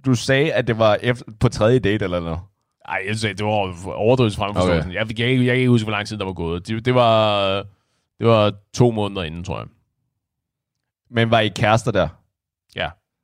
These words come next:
Speaker 1: Okay, fair nok, hvis I er kærester.
Speaker 2: Jo, jo, men det er det, jeg siger. Men
Speaker 1: Havde
Speaker 2: der
Speaker 1: I sagt, "Jeg elsker dig"?
Speaker 2: Øh, det tror jeg ikke.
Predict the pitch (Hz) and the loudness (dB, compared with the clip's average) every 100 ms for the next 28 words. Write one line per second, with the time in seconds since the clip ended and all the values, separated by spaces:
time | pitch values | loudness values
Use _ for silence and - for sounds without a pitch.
0 | _ 71 58 - - - - - - 90 | _ -10 -10 -12 -14 -16 -18 -14 -12 -8
1 | 73 76 - - _ _ _ _ _ _ | -8 -8 -14 -20 _ _ _ _ _ _
2 | _ 175 160 80 90 117 117 117 131 139 | _ 0 2 0 -6 -6 -4 -2 2 2
3 | 120 104 92 123 135 135 - 127 120 127 | 0 -4 0 4 4 4 2 2 2 0
4 | 120 127 - 123 107 - _ _ _ _ | 0 -4 -2 -2 -2 -8 _ _ _ _
5 | - _ _ _ 104 98 95 90 90 113 | -20 _ _ _ -4 0 0 0 -2 -4
6 | 107 78 58 - | -2 -4 -6 -12